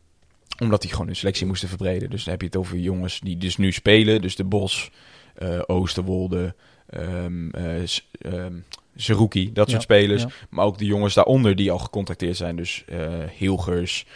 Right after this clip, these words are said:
Speaker 1: Van Leeuwen, Bruns. Ehm, dus er komt, denk ik, aankomend zomer komt er denk ik niet heel veel aan. Ehm, en, maar zoals ze zo mooi zeggen binnen de club,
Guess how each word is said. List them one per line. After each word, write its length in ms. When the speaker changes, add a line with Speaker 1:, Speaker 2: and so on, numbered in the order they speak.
Speaker 1:
Van 220
Leeuwen, 540
Bruns. 500
Ehm, 280
dus 160
er 60
komt, 280
denk 180
ik, 180
aankomend 500
zomer 300
komt 220
er 60
denk 160
ik 60
niet 160
heel 140
veel 140
aan. 240
Ehm, 420
en, 120
maar 140
zoals 260
ze 60
zo 100
mooi 180
zeggen 220
binnen 180
de 60
club, 240